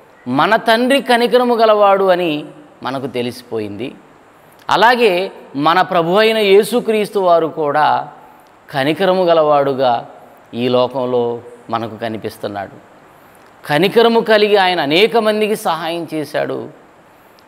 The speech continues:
కాపరి లేని గొర్రెల వలె ఉన్నందున కనికరపడి ఎన్నో అద్భుతమైన సంగతులు వారికి బోధించినట్లుగా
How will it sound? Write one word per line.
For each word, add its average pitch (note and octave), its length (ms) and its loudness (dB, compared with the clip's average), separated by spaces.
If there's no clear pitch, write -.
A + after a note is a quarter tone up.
కాపరి G#3+ 500 2
లేని A#3+ 320 2
గొర్రెల F#3 380 2
వలె A3+ 240 4
ఉన్నందున G3 540 0
కనికరపడి D#3+ 680 -2
ఎన్నో D3+ 600 -2
అద్భుతమైన A3 640 2
సంగతులు F3 480 -2
వారికి D3 320 0
బోధించినట్లుగా B2 1120 -4